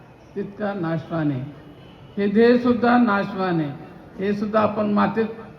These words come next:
मिळवलं जातं. आज आपण इतकं सुंदर दिसतो, इतकं चांगलं दिसतो, परंतु याची सुद्धा गती काय आहे? मातीला माती मिळते शेवटी.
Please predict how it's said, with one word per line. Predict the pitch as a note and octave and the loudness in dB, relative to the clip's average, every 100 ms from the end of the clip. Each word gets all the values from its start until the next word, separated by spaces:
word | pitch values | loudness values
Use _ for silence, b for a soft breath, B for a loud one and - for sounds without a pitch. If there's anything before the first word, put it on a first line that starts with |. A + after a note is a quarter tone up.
| - | -18
मिळवलं | - G3 F3 F3 E3+ D#3+ D3+ | -6 0 4 4 2 0 -2
जातं. | C#3 D#3+ | -2 -2
आज | D#3 F3+ F3+ | 0 -2 -2
आपण | F#3+ - G3 F#3+ | -4 -2 -2 -2
इतकं | F3+ A3+ | -2 -4
सुंदर | - G#3 G3+ G#3+ | -4 -2 -2 -2
दिसतो, | G3 G3+ - G3 | -4 -6 -2 -4
इतकं | G3+ A3 | -2 -8
चांगलं | - G2 G3+ G#3 | -6 -6 -4 -6
दिसतो, | - F3+ - F#3 G3 B B - | -6 -8 -8 -10 -12 B B -8
परंतु | G3 A3 A#3+ A#3 | -4 -4 -2 0
याची | G#3+ G#3 A3 A#3+ | 2 0 -2 -6
सुद्धा | A#3 G#3 A3 | -6 -4 -2
गती | A3+ A3+ A#3+ | -4 -4 -4
काय | A3 A#3 A3+ | -2 0 0
आहे? | B3 A#3 - - | -2 -6 -12 -6
मातीला | G3 G3+ G#3 G#3 | -2 -2 0 0
माती | G3 F#3+ F3 | 0 -2 -2
मिळते | E3 D3 C3+ - C#3+ | -2 -2 -6 -8 -10
शेवटी. | - D#3 C#3+ D#3+ | -6 -6 -4 -6